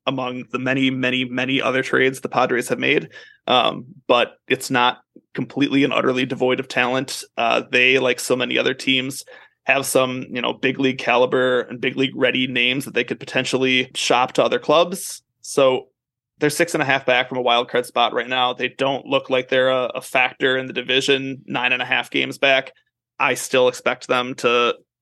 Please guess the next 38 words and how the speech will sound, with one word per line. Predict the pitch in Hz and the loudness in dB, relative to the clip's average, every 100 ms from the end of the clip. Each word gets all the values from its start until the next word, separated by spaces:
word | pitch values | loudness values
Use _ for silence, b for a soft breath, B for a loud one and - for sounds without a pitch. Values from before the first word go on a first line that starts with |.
| _ | _
to | 139 120 | -2 0
act | 120 - - | 0 -2 -2
like | 131 - - | -2 -2 -8
the | - | -6
Padres | - 139 151 156 151 | 0 2 4 4 2
that | 127 | 0
we've | 135 131 | 0 0
come | 143 147 | -2 -2
to | 143 | 0
know | 131 147 202 | 2 2 2
over | 143 131 | 0 0
the | |
past | 135 135 135 | 0 0 0
several | - 139 135 | 0 0 0
years | 131 139 156 151 - | 2 2 0 -4 -4
and, | 123 127 127 123 | -2 -2 -6 -4
and | 131 131 | -4 -2
be | 127 127 123 | -2 -2 -2
right | 131 127 | 0 0
in | 113 | 0
the | |
thick | 120 123 - 98 | 0 0 0 0
of | 113 117 117 _ b b b _ - | 0 0 -2 _ b b b _ -2
trying | 143 139 | 0 2
to | 135 | 2
upgrade | 131 - 139 135 127 | 0 2 4 4 4
at, | 120 - _ | 0 -2 _
at | 127 123 _ _ | -4 -4 _ _
basically | 139 135 151 127 117 _ _ _ - | -2 0 2 2 0 _ _ _ -2
any | 135 185 | 0 0
spot, | 170 - 117 110 113 127 | -2 0 2 2 2 2
uh, | 113 110 | 2 2
where | 123 127 | 0 -4
they | 123 | -4
feel | 127 | 0
like | 123 | 0
they | 123 | 0
can, | 123 123 | -6 -8